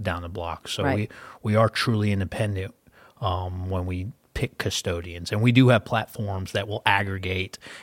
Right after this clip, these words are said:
Speaker 1: so
Speaker 2: Mm-hmm.
Speaker 1: clients don't have to log on to three different custodians.
Speaker 2: Right.
Speaker 1: But it also gives us the flexibility if, you know, Charles Schwab does something, um, we have the ability to say, "Well, we don't really agree with what they're doing if they're raising prices or something like that."
Speaker 2: Right.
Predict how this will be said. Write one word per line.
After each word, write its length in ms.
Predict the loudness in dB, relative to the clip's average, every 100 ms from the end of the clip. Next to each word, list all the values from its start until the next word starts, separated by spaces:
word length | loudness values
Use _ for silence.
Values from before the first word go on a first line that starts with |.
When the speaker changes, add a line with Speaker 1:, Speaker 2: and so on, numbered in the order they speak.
| -12 -6
Speaker 1:
so 180 | 0 2
Speaker 2:
Mm-hmm. 80 |
Speaker 1:
clients 500 | 4 4 4 2 -4
don't 260 | 2 2 4
have 160 | 2 0
to 140 | -4
log 340 | 0 0 2
on 220 | 0 0 -2
to 80 |
three 240 | -2 2 4
different 320 | 2 0 -6
custodians. 720 | -4 -4 -4 -4 -4 -8 -2
Speaker 2:
Right. 260 | 2 4 2 -2
Speaker 1:
But 100 | 6
it 40 | 8
also 240 | 8 6
gives 180 | 4 4
us 120 | 2
the 40 | 2
flexibility 760 | 2 2 2 6 6 6 4
if, 180 | 2 -2 -10 -4
you 100 | -2
know, 220 | -2 -8 -20 _ _
Charles 280 | 2 4 4
Schwab 380 | 4 4 4 4
does 240 | 2 2
something, 600 | 2 0 0 -2 -2 -4 -8 -20 -20 _ -6
um, 360 | -4 -2 -6 -10
we 200 | -2 4
have 160 | 4 4
the 160 | 2 2
ability 480 | 4 4 4 0
to 100 | -2
say, 220 | -2 0 0
"Well, 200 | 0 0
we 120 | 2
don't 240 | 2 2
really 300 | 0 2 0
agree 680 | 0 0 2 2 2 0 -2 -6
with 200 | -6 -2
what 160 | -4 -4
they're 100 | -4
doing 440 | -2 0 -2 -2
if 140 | -6
they're 140 | -6 -6
raising 400 | -4 -4 -4 -4
prices 420 | -2 -2 -6 -6
or 140 | -6
something 320 | -6 -8 -6 -8
like 200 | -8 -2
that." 140 | 2
Speaker 2:
Right. 200 | 2 2